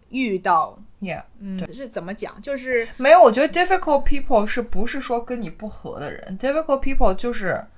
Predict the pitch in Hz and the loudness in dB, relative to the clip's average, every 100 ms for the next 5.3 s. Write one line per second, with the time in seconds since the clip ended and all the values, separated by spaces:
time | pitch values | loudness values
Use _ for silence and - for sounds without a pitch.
0 | - _ - - - 311 320 240 147 - | -20 _ -20 -20 -10 0 2 2 -2 -4
1 | 165 160 175 160 - - 151 151 160 170 | -2 -2 -4 -4 -4 -4 -6 -6 -8 -8
2 | 123 76 220 208 165 175 202 208 196 214 | -8 -8 -2 2 2 2 0 0 0 -2
3 | - - 185 - - - - - 220 190 | -4 -8 -10 -16 -20 -20 -20 -14 -12 -6
4 | - 339 220 175 185 320 302 277 180 226 | 0 2 2 2 0 0 0 2 2 4
5 | 220 185 135 | 2 2 -4